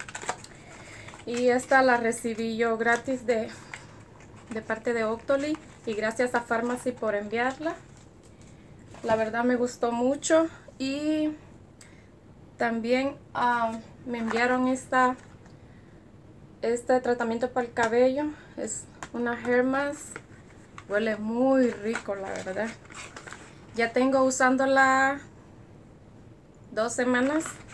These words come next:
Ya te, hace ratito que me enviaron esto. Les digo, es que no había tenido chance de hacer video. Ok, la marca es esta, es una nueva marca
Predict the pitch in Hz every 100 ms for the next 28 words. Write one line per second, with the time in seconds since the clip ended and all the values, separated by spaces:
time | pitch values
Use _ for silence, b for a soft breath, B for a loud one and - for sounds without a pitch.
0 | - - 214 240 - 247 226 - 226 247
1 | 247 233 240 247 247 226 220 226 226 233
2 | 247 240 220 226 226 233 220 220 233 233
3 | 226 220 220 220 220 214 - 254 - B
4 | B B B B B B - - 208 202
5 | 220 214 226 226 240 277 - - - -
6 | - - - - - - B B B -
7 | 226 262 220 214 B B B B B B
8 | B - - 240 240 240 240 302 294 277
9 | 269 269 302 302 247 262 262 262 247 247
10 | 247 247 240 247 247 311 -